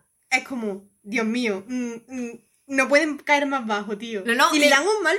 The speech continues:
Speaker 1: final.
Speaker 2: incluso al final del todo de golpe porque sí.
Speaker 1: Yo cuando se cargan personajes así como así.
Speaker 2: By the face. Bueno,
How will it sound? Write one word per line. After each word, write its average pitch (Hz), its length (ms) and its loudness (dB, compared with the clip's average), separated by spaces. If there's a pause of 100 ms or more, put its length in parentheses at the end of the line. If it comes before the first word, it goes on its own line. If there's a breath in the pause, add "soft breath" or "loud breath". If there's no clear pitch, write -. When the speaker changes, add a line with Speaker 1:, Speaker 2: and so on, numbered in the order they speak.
Speaker 1:
final. 294 440 2
Speaker 2:
incluso 262 760 -2
al 233 160 4
final 240 380 2
del 320 200 -2
todo 349 200 0
de 370 100 2
golpe 381 380 4
porque 269 320 -2
sí. 339 480 -2 (640)
Speaker 1:
Yo 220 120 -8
cuando 220 180 -8
se 226 100 -14
cargan 220 340 -8
personajes 226 480 -14
así 220 300 -16
como 220 180 -14
así. - 300 -20 (240)
Speaker 2:
By 220 240 4
the 214 120 0
face. 214 400 0 (120)
Bueno, 208 380 0